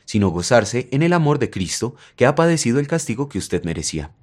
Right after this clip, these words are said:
Dele gracias a Dios por su amor, mostrando una fe completamente segura en el Señor. Deje de preocuparse y deposite su confianza en el Rey de Reyes. Oremos. Padre Santo, te pido perdón porque muchas veces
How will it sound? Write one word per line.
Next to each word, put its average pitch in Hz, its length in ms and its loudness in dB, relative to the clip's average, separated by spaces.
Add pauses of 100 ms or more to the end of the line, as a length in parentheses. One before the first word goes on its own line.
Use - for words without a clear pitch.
(520)
Dele 147 200 8
gracias 135 380 2
a 90 80 -2
Dios 87 200 0
por 117 140 -2
su - 100 -8
amor, 98 320 -2 (180)
mostrando 151 500 2
una 110 240 2
fe 185 400 -2
completamente 139 680 -2
segura 104 480 -2
en 101 120 0
el 160 100 4
Señor. 73 360 -8 (480)
Deje 113 260 4
de 135 100 4
preocuparse 135 720 0
y 101 80 0
deposite 95 540 -2
su 143 140 -6
confianza 85 600 -6
en 92 140 -4
el 78 80 -8
Rey 139 200 -2
de 104 120 -4
Reyes. 76 480 -12 (1120)
Oremos. 90 540 2 (680)
Padre 110 320 6
Santo, 90 460 -4 (300)
te 104 80 2
pido 147 260 6
perdón 117 360 2
porque - 280 -4
muchas 127 420 0
veces 120 380 -6